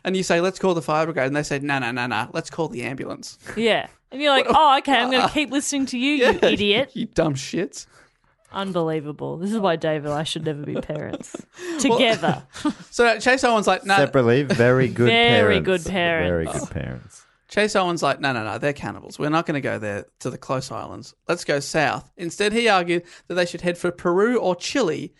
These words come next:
Speaker 1: even though much of the course, which meas-, measured more than double the distance, four thousand miles, or seven thousand four hundred kilometers, and it would be both against the wind and in strong currents. He said, "Let's do that."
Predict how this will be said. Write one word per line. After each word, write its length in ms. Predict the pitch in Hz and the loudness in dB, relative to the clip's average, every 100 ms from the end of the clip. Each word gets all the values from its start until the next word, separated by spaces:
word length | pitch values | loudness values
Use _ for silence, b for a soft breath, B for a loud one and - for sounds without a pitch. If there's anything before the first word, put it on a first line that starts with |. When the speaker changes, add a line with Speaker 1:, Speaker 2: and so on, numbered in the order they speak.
| b b | b b
Speaker 1:
even 240 | - 247 226 | -2 -2 0
though 160 | 180 | 0
much 240 | 175 233 - | 2 0 -2
of 80 | 285 | -6
the 80 | 311 | -4
course, 480 | - 151 135 - - _ - | -2 -2 -2 -8 -18 _ -6
which 200 | 175 - | -6 -4
meas-, 320 | 165 160 - - | -4 -4 -6 -2
measured 340 | 175 165 151 131 - _ | -2 0 -6 -14 -20 _
more 200 | 180 185 | 0 2
than 200 | 185 175 | 2 0
double 320 | 135 208 381 269 | 2 2 2 0
the 100 | 151 | 0
distance, 600 | 131 - - 349 - - _ _ _ | -4 -8 -6 -6 -10 -16 _ _ _
four 220 | _ 202 | _ -2
thousand 360 | 208 180 156 156 | 2 0 0 -2
miles, 380 | 143 135 220 - - | 0 2 0 -4 -12
or 120 | 147 | -14
seven 260 | - 175 160 | -4 -4 0
thousand 260 | 156 151 | -2 -2
four 160 | 135 156 | -4 -4
hundred 220 | 143 139 | -4 -4
kilometers, 640 | 139 190 147 120 143 202 - _ _ _ _ _ - | -2 0 0 -2 -2 -6 -10 _ _ _ _ _ -2
and 140 | 170 | 0
it 40 | 165 | 0
would 140 | 160 | -2
be 140 | 165 | -4
both 260 | 165 175 175 | 0 0 0
against 380 | 175 208 262 - | -4 -2 -2 -2
the 100 | 185 | -2
wind 380 | 156 147 151 - | 0 -2 -4 -6
and 280 | 165 170 170 | -2 -2 -2
in 140 | 165 156 | -4 -6
strong 320 | - 139 135 | -4 -6 -6
currents. 520 | - - - 262 - _ _ | -8 -8 -10 -14 -20 _ _
He 100 | - | -12
said, 240 | 156 123 123 | -8 -6 -2
"Let's 200 | 143 - | -4 -4
do 140 | 123 | -8
that." 240 | 110 87 | -6 -8